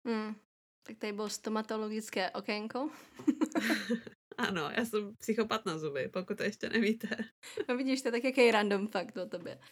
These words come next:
Speaker 1: Tak když se budem zaměřovat jenom na to pití, eh, po té prokalený noci, jo? Ne celkově.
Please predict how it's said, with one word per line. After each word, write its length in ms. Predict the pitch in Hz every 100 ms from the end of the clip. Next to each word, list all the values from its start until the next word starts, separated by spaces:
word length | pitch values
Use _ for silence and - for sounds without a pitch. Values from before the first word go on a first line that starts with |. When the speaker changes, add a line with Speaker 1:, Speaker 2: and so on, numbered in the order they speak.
| - -
Speaker 1:
Tak 140 | 247
když 160 | 233 262
se 100 | 285
budem 160 | 277
zaměřovat 540 | 277 269 269 262 262 262
jenom 440 | 247 247 233 233
na 120 | 233
to 180 | 240 247
pití, 960 | 247 240 247 - 233 226 226 220 220 - _ _ -
eh, 60 |
po 200 | - 226
té 220 | 220 - 233 226 220 220 214 - _
prokalený 480 | 226 220 240 233 233
noci, 320 | 202 196 147
jo? 220 | 101 233 -
Ne 200 | 220 220
celkově. 600 | 214 196 190 185 135 -